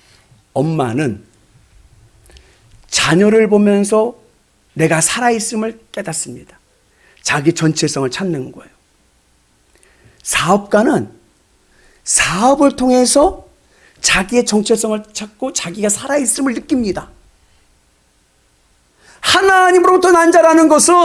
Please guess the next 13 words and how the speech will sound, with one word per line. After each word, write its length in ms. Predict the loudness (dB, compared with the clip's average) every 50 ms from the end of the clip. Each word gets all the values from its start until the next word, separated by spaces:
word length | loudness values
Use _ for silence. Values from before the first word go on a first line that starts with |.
| 2 0 -2 -6 -10 -20 _ _ _ _ _ _ _ _ _ _ _ _ _ _ _ _ _ _ _ _ _ _ _
내가 320 | 0 0 2 4 4 2
살아있고 920 | 2 2 2 4 4 4 2 2 0 0 2 4 4 4 4 0 -4 -10 -20 -20 -20 _ _ _ _ _ _ _ _ _ _ _ _ _ _ _
내가 340 | -2 0 2 4 4 4 4
누구인지에 840 | 4 4 2 4 4 4 6 6 6 6 4 4 4 4 4 4 4
대한 180 | 4 2 2 2
정체성이 1000 | 2 2 2 4 4 2 2 4 4 4 6 6 6 4 4 2 0 -6 -14 -20 _ _ _ _ _ _ _ -8
누구를 460 | -2 0 2 4 4 4 4 2 2
통해서? 680 | 2 2 2 2 4 4 4 4 4 2 -2 -6 -16 _ _ _ _ _ _ _ _ _ _ _ _ _
하나님을 840 | -12 -8 -6 -4 -4 -2 -2 -2 0 0 -2 -2 -2 -2 -4 -4 -6
통해서 500 | -6 -6 -6 -4 -4 -4 -4 -4 -6 -6
나를 480 | -8 -10 -10 -6 -4 -2 -2 -4 -4 -8
깨닫는 460 | -14 -14 -12 -12 -12 -12 -14 -16 -18
거예요. 100 | -20